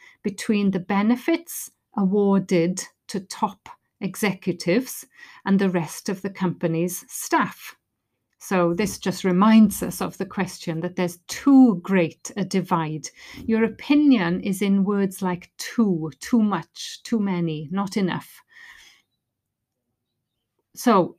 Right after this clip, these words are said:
explanation comes next. "It is argued that beyond a certain limit, no one deserves such excessive,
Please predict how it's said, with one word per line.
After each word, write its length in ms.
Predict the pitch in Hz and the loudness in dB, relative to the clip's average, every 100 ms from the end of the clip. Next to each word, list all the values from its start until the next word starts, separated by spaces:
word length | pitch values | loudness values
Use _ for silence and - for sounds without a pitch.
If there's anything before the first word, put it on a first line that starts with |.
| _ | _
explanation 800 | 202 - - 247 240 190 - 180 | -8 -4 4 6 6 4 -2 -4
comes 360 | 180 196 190 | -4 -4 -4
next. 560 | 185 165 - - - - _ _ _ - _ | -4 -6 -10 -16 -16 -20 _ _ _ -20 _
"It 160 | 240 240 | -2 2
is 180 | 262 - | 0 2
argued 580 | 202 180 180 226 254 - | 2 2 2 0 0 -2
that 460 | 170 180 233 - - - | -2 -2 -6 -14 -14 -4
beyond 420 | 196 185 208 202 | -2 0 0 -2
a 120 | 190 | -4
certain 640 | 190 - 196 190 - 311 | -8 -2 2 2 2 2
limit, 580 | 269 196 156 214 233 - - _ _ _ _ _ _ _ _ _ _ - | 4 2 0 -2 -6 -12 -18 _ _ _ _ _ _ _ _ _ _ 4
no 380 | 196 208 247 359 | 8 8 8 8
one 440 | 285 170 160 131 - - _ | 8 4 0 -6 -10 -20 _
deserves 760 | 233 240 - 170 170 208 - - _ | 2 2 2 0 0 -4 -10 -18 _
such 600 | - - 196 180 - - _ | -16 -8 -8 -8 -12 -20 _
excessive, 920 | 226 202 - - 190 - - 160 - | -10 -8 -8 -8 -8 -8 -8 -8 -8